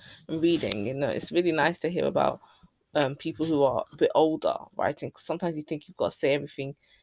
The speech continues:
you can when you're twenty or thirty, and I don't feel that way anymore, 'cause sometimes I don't have anything to say. And I'm like, "Okay, that's okay now." Like, there are people out there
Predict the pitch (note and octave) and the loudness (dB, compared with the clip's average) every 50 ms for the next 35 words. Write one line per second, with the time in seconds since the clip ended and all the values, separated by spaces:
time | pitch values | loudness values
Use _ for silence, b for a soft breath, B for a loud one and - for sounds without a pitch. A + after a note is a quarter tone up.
0 | b b - D#3+ - - F#3+ E3 D3 C#3 C#3+ C#3 B2+ C3+ C3+ - - - F3 D#3 | b b -14 -12 -4 2 4 4 6 4 2 0 -2 -2 -4 -4 -2 -2 0 0
1 | D3+ C#3+ C#3 D3 - - D#3 D3 C3+ A#2+ - - - - B B B B B B | 2 0 0 -2 0 2 4 4 4 2 0 -2 -4 -6 B B B B B B
2 | - - - E3 E3+ - - - - F3 E3+ D3+ A2+ - D#3 D3 D3 C#3+ D3+ D3+ | -6 -2 0 2 2 2 0 0 2 2 4 4 2 2 2 2 2 0 0 -2
3 | D#3+ D#3+ C#3+ C#3+ C#3+ - - - - F3+ F3+ F3+ E3 D3 C#3+ - D#3 D3+ D3 - | -2 0 0 -2 -2 -6 -6 -2 -2 -2 0 0 -2 -2 0 0 -2 -2 -2 -4
4 | E3+ D#3+ E3 F3+ - C#3+ D3 - D3 - - - - - - - F3+ _ _ _ | -4 -6 -6 -6 -8 -10 -8 -6 -6 -6 0 0 0 0 0 -6 -12 _ _ _
5 | _ _ _ _ - - F3+ F3+ F3 F3 F3+ F3 - - - - G3+ F#3+ G3 G3+ | _ _ _ _ -6 -4 -2 -2 0 -2 -2 -2 -2 -4 0 0 2 2 2 2
6 | - G#3 G3 - - G#3+ A#3 A3+ F#3 C#3+ C3+ - - - - - - _ _ - | 0 -4 -4 0 2 2 2 2 2 0 0 0 0 0 0 0 -2 _ _ -2
7 | D#3+ D3+ D3+ D#3+ E3 E3 E3 - - E3+ F3 - - D#3 - C2 - - - - | -2 0 2 2 2 0 0 -2 -6 -8 -8 -6 -6 -2 -2 0 0 0 -2 -2
8 | - - - - | -2 -2 -2 -2